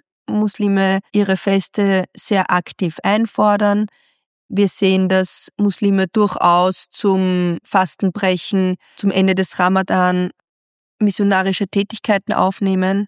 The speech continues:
Das bedeutet, in den Kindergärten verteilt dann ein muslimisches Kind Zuckerln, in den Schulen verteilen muslimische Kinder Zuckerln. Also es wird sehr aktiv kommuniziert, was sie selber feiern. Wo ist das christliche Pendant dazu? Also wo ist der, wir würden sagen,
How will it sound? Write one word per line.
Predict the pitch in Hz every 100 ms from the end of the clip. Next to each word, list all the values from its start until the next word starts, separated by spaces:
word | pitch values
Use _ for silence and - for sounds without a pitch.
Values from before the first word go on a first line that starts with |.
| _
Das | - -
bedeutet, | 170 180 165 175 175
in | 165
den | 160
Kindergärten | - 170 170 170 160 - 165 165
verteilt | - - 160 156 156
dann | 170
ein | 160
muslimisches | 165 - 170 160 160 160
Kind | - 156 151
Zuckerln, | - 190 - 190 190 185 175 - - -
in | 180
den | 170
Schulen | - 208 208 196
verteilen | 190 202 180 180
muslimische | 180 196 185 185 185
Kinder | - 185 180 -
Zuckerln. | 190 - 180 180
Also | - 226
es | 233 254
wird | 220 - - _
sehr | - -
aktiv | 202 208 240
kommuniziert, | - 233 226 226 202 226 202
was | 202 -
sie |
selber | 208 208 190 196
feiern. | - 127 165 160 - - _
Wo | 190 220
ist | 254 214
das | 233 -
christliche | 233 202 214 202
Pendant | 180 180 170 151 -
dazu? | - - - _ _ _ _ -
Also | 175 180
wo | 170 185
ist | 175 -
der, | 190 180
wir | 175 170
würden | 202 180 180
sagen, | 185 175